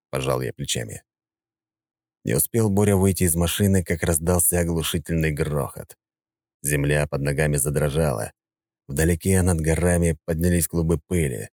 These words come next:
«Что за...» Боря, не до конца понимая, что происходит,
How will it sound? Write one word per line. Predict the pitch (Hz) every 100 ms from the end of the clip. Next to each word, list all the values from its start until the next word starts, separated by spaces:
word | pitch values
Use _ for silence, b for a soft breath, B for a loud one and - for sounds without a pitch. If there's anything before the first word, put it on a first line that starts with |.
| _ _ _ _ _ _ _
«Что | - - _ - 202 180
за...» | 170 170 156 _ _ _ _ _ -
Боря, | 71 76 73
не | 76
до | 73
конца | 76 78 76
понимая, | 76 76 76 73
что | -
происходит, | - 65 - 80 78